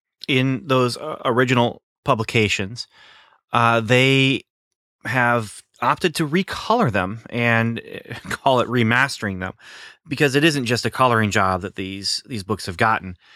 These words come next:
Uh, there's, there's more to it than that, a little, a little bit more to it than that anyway.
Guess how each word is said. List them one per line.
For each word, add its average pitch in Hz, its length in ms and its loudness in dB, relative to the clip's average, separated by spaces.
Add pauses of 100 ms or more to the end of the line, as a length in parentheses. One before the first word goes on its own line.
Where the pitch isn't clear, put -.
(200)
Uh, 98 240 2
there's, 98 300 0
there's 104 200 -6
more 110 200 4
to - 180 -2
it 98 60 2
than 95 120 -4
that, 98 180 0
a - 60 -2
little, 165 220 -2
a - 80 -2
little 240 140 6
bit 104 100 0
more 90 160 -2
to 87 280 -6
it - 100 -10
than 95 120 -10
that 71 200 -4
anyway. 90 400 -6